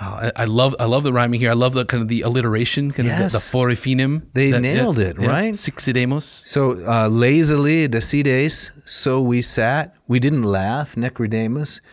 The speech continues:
Speaker 2: nec gaudemus. We weren't happy. Uh, fora finem qui escendi. It was my hope that there would be,
Speaker 1: An,
Speaker 2: right?
Speaker 1: an end of
Speaker 2: An
Speaker 1: the,
Speaker 2: end
Speaker 1: the,
Speaker 2: of
Speaker 1: the, uh,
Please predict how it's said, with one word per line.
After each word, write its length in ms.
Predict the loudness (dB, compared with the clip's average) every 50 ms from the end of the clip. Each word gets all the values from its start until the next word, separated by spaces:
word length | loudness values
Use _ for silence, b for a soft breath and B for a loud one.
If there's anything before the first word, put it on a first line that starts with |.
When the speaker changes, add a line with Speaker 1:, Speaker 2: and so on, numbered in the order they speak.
| B B B
Speaker 2:
nec 200 | -2 -2 -2 0
gaudemus. 520 | 0 0 0 2 0 0 0 0 -2 -2 -2
We 80 | -2
weren't 220 | 0 0 0 -2 -2
happy. 560 | -2 0 0 0 0 -2 -2 -4 -4 -4 -8 B B B B B B B B B B
Uh, 260 | -4 -2 0 0 -2 -2
fora 360 | -2 -2 0 2 2 2 2 2 2 2 0 0
finem 500 | -2 -2 -2 0 0 0 0 0 -2 -4
qui 260 | -2 0 0 2 2
escendi. 680 | 2 0 -2 -2 -2 -2 -2 0 0 0 -2 -2 -2
It 140 | -4 -2 0
was 160 | 0 0 0
my 240 | 0 0 2 0 0
hope 400 | 2 2 2 2 2 0 -2 -2
that 180 | 0 0 0 2
there 160 | 2 0 2
would 220 | 2 2 0 2 2
be, 400 | 2 2 4 4 2 2 0 -2 -4 _ b b b b b
Speaker 1:
An, 120 | -2 0 2
Speaker 2:
right? 260 | 2 2 0 -2 -6 _
Speaker 1:
an 140 | -4 -4 -4
end 360 | -2 -2 -2 0 0 0 0
of 220 | 0 0 0 0 0
Speaker 2:
An 80 | 0
Speaker 1:
the, 100 | 2 2 2
Speaker 2:
end 200 | 2 2 2 4
Speaker 1:
the, 120 | 2 2
Speaker 2:
of 280 | 2 0 -2 -4 -6 -4
Speaker 1:
the, 240 | -2 0 2 2 2
uh, 260 | 2 2 0 -2